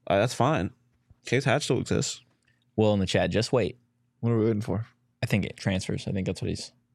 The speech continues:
Speaker 1: Mm-hmm.
Speaker 2: or cup holder.
Speaker 3: Are you
Speaker 2: but
Speaker 3: transferring, Will?
Speaker 2: Will,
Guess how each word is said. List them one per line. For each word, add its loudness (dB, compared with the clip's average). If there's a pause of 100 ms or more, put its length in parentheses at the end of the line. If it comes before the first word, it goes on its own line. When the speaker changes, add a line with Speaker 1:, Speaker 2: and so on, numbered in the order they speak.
(120)
Speaker 1:
Mm-hmm. -4 (160)
Speaker 2:
or 4
cup 2
holder. 2
Speaker 3:
Are 2
you 4
Speaker 2:
but 4
Speaker 3:
transferring, 2
Will? 2 (160)
Speaker 2:
Will, 4